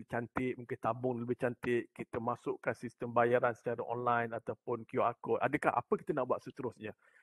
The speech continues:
So that's a kind of move forward kerana spektrum ini, ah, sebenarnya kalau kita jaga, ah, katalah, kalau saya pernah kira lah satu sale tadi, eh, ah, pelajar kita yang letak nasi lemak tu, mungkin sale dia dalam empat ke lima ratus ringgit sebulan.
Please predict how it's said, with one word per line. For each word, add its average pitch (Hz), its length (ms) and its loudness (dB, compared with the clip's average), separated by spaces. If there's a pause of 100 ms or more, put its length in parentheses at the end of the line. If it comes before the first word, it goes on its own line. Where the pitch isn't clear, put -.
(120)
So 151 160 2
that's 131 400 4
a 135 120 0
kind 139 200 2
of 123 120 2
move 143 200 -4
forward 135 400 6
kerana 151 440 8
spektrum 175 600 2
ini, 160 240 4 (480)
ah, 131 160 6
sebenarnya 147 480 0
kalau 147 160 4
kita 139 240 -4
jaga, 131 560 4 (320)
ah, 120 120 -2
katalah, 143 680 2
kalau 120 160 -8
saya 143 240 0
pernah 147 320 0
kira 160 240 4
lah 151 160 8
satu 127 280 -4
sale 123 400 0
tadi, 131 240 6
eh, 180 140 2 (340)
ah, 123 140 -4
pelajar 127 340 2
kita 131 320 0
yang 120 240 4
letak 113 320 0
nasi 127 80 -6
lemak 117 400 2
tu, 139 80 -6
mungkin 180 240 -8
sale 160 320 -4
dia 160 40 -4 (120)
dalam 139 240 4
empat - 320 2
ke 131 80 -4
lima 120 320 -2
ratus - 240 -10
ringgit 107 240 -8
sebulan. 104 400 -2